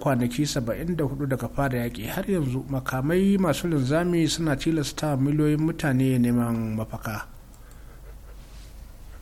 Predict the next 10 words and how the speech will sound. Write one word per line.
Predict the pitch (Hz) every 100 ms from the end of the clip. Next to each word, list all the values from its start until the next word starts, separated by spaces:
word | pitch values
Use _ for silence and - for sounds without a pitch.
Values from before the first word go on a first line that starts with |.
| - - - - -
Yaman | 175 220 294 269
ta | 254 226
ce | - 220
za | 208
ta | 208
ƙalubalanci | 196 175 160 156 151 143 139 - - 202 208 214
ƙawancen | 208 175 151 135 127 190 202
sojojin | 190 202 202 202 185 208 202
ruwa | 196 202 208 208 -
da | 131